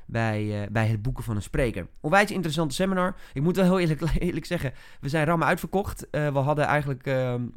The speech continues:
eh, verwacht dat met een heel klein groepje te doen. Eh, een tien, twintig man, maar uiteindelijk zijn het er wel een stuk meer geworden.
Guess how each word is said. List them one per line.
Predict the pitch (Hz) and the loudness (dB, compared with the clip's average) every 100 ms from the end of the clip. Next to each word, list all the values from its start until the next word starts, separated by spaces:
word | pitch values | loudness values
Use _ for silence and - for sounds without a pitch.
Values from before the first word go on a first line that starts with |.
| - | -10
eh, | - 123 120 | -6 -4 -6
verwacht | - 147 143 131 | -8 -4 -2 0
dat | 135 | -2
met | 131 | -2
een | 127 | 0
heel | 127 151 | 2 2
klein | 147 120 | 0 -2
groepje | 170 165 | -2 -4
te | 156 | -4
doen. | 156 175 254 - - - - - | 0 0 -2 -10 -18 -18 -20 -16
Eh, | - 120 120 120 120 127 | -8 -6 -6 -6 -8 -8
een | 92 117 | -6 -6
tien, | 143 131 | -2 -2
twintig | 127 143 113 | 0 0 2
man, | 110 147 | 2 2
maar | 165 | 0
uiteindelijk | 143 131 139 | 0 0 -2
zijn | 135 135 | -2 -4
het | 127 | -4
er | 123 | -2
wel | 147 | 0
een | 139 | 0
stuk | - 110 | -2 0
meer | 123 156 | 2 2
geworden. | 165 160 190 | 0 -2 -4